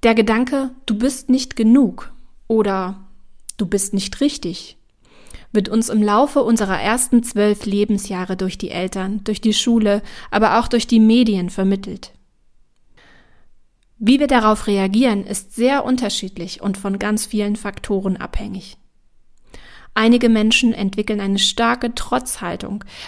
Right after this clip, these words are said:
was in Egoismus und in verschärfter Form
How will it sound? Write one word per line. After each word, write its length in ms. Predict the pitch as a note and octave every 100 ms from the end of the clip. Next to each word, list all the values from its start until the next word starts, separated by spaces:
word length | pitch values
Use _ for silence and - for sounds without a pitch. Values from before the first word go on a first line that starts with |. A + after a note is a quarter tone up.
| -
was 180 | G3+ G#3+
in 120 | G#3+
Egoismus 800 | G#3+ A3 - C#4 - G3 F#3+ -
und 240 | - G3+
in 100 | G3+
verschärfter 680 | G3 G3+ - A3 A#3 A#3+ A#3
Form 420 | - A3 A3 A3+